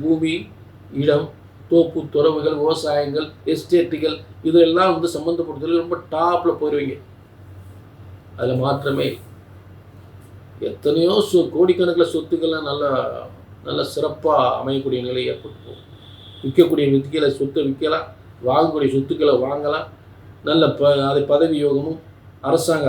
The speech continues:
அரசியல் பதவி யோகமும் நிலைமை சிறப்பா இருக்கும். ஆக, ரொம்ப அற்புதமான குரு பயிற்சி கும்பராசிக்கு. இதுல ஏதாவது உங்களுடைய, உங்களுக்கு ஏதாவது நீண்ட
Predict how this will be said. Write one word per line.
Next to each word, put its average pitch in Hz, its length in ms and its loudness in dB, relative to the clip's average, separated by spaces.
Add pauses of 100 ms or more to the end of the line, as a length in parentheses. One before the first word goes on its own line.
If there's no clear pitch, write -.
அரசியல் 165 460 4
பதவி 143 200 0
யோகமும் 151 240 -4
நிலைமை 143 300 -4
சிறப்பா 135 340 -4
இருக்கும். - 220 -12 (1500)
ஆக, 220 100 12 (600)
ரொம்ப 233 200 2
அற்புதமான 254 460 10 (160)
குரு 220 220 6
பயிற்சி 190 340 6 (300)
கும்பராசிக்கு. 147 680 -4
இதுல 139 260 2
ஏதாவது 170 340 6
உங்களுடைய, 143 360 0 (1600)
உங்களுக்கு 147 360 4
ஏதாவது 180 280 8
நீண்ட 208 180 6